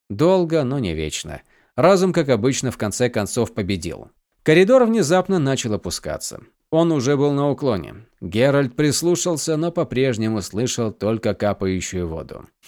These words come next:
Казалось, он был уже совсем близко к нижнему штреку, когда всё началось.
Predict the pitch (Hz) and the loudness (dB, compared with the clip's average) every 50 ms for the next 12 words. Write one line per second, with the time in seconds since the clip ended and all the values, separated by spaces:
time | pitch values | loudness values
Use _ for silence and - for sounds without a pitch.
0 | - _ _ _ _ _ _ 156 160 143 160 202 214 220 214 190 - - 196 196 | -20 _ _ _ _ _ _ 2 2 4 4 4 4 4 2 2 2 2 2 4
1 | 175 135 110 131 156 170 170 160 131 139 143 135 - 151 127 - - 170 175 151 | 2 2 2 2 4 4 4 4 4 2 2 2 0 -2 -2 0 0 0 0 0
2 | 120 147 165 147 - - 165 139 - 127 131 147 156 131 113 147 151 147 143 127 | 2 2 0 0 0 -2 -4 -2 -2 -2 -2 0 -2 -2 -2 -2 -2 -2 -2 -2
3 | - - - 180 196 190 147 - 120 101 - - 87 85 85 98 131 143 127 - | -2 -2 0 2 2 2 2 0 -2 -4 0 0 -2 -2 0 0 0 0 0 0
4 | - 147 135 135 131 - - 143 131 107 82 73 - - - | -2 -2 0 0 -2 -2 -2 -2 0 0 -2 -2 -4 -8 -8